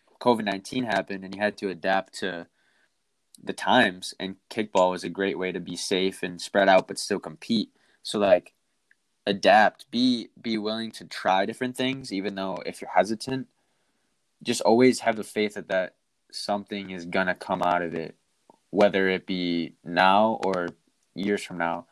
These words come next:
something will come out of it. Say, like, you know, say, like, yeah, the kickball league went great here and people loved it, people still talk about it, but, like, say down the line someone sees my resume or something, like, and they're like,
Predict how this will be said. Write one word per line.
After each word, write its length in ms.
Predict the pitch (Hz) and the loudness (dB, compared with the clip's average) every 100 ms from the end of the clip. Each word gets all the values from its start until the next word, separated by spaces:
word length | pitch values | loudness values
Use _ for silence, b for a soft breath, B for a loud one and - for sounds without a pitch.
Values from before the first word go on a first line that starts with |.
| _ _ _ | _ _ _
something 440 | - 120 113 113 | 2 4 4 0
will 160 | 98 98 | 0 -2
come 200 | - 101 | 0 2
out 180 | 101 101 | 4 2
of 60 | |
it. 140 | 87 - | -6 -4
Say, 220 | - 143 | 0 2
like, 160 | 156 - | 0 -2
you 100 | 165 | -4
know, 180 | 165 | -4
say, 240 | - - 135 | -6 -2 2
like, 340 | 143 107 - _ _ _ _ _ _ _ _ - - b b | 2 0 -10 _ _ _ _ _ _ _ _ -20 -20 b b
yeah, 100 | 127 | 2
the 80 | 107 | 2
kickball 300 | 127 - 110 | -2 2 4
league 180 | 110 104 | 4 2
went 160 | 92 | -2
great 200 | 98 98 | 0 -2
here 280 | - 110 104 | 0 0 0
and 140 | 87 82 | 0 -6
people 240 | 98 92 | -6 2
loved 220 | 95 104 | 4 4
it, 120 | 101 | 0
people 160 | 104 95 | -4 -10
still 180 | - 95 | -6 -2
talk 260 | 98 107 | 4 4
about 200 | 107 92 | 4 0
it, 60 | 90 | 0
but, 100 | 95 | -4
like, 220 | 87 82 _ _ _ _ _ _ _ _ | -4 -6 _ _ _ _ _ _ _ _
say 260 | - 147 151 | -2 2 6
down 200 | 151 135 | 4 4
the 80 | |
line 440 | 95 104 117 95 90 | -4 -4 -4 -6 -12
someone 500 | - 104 98 90 80 - | -10 -10 -10 -14 -20 -16
sees 320 | - 107 101 | -8 -6 -4
my 100 | 92 | -4
resume 400 | 92 95 92 87 | -2 -4 -4 -10
or 80 | 82 | -12
something, 360 | - 85 90 85 | -10 -10 -8 -10
like, 180 | 78 - _ b b b | -12 -14 _ b b b
and 160 | - 104 | -2 4
they're 100 | 107 | 4
like, 200 | 92 - | 4 2